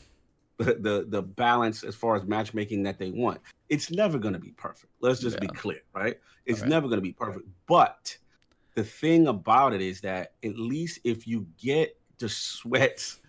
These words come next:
Speaker 1: in their sweaty group, they, where
Speaker 2: Quicker?
Speaker 1: they rank
Speaker 2: Yeah.
Speaker 1: supposed, yeah, they let them be where they're supposed to be,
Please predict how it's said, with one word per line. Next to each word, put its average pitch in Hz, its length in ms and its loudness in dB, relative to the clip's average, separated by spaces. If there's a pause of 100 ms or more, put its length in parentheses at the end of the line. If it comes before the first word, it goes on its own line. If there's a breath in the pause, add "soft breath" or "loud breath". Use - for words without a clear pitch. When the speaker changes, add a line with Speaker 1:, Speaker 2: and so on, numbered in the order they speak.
(500 soft breath)
Speaker 1:
in 139 640 6
their 127 340 6
sweaty 139 520 4
group, 127 300 0 (440)
they, 139 220 8
where 120 140 0
Speaker 2:
Quicker? 123 140 6
Speaker 1:
they 151 200 8
rank 147 220 4
Speaker 2:
Yeah. 107 260 -2
Speaker 1:
supposed, 147 200 -2 (140)
yeah, 233 300 6
they 135 160 -2
let 160 340 2
them 175 260 4
be 151 220 -4
where 135 160 2
they're 165 180 4
supposed 160 460 -2
to 196 60 -6
be, 117 340 -8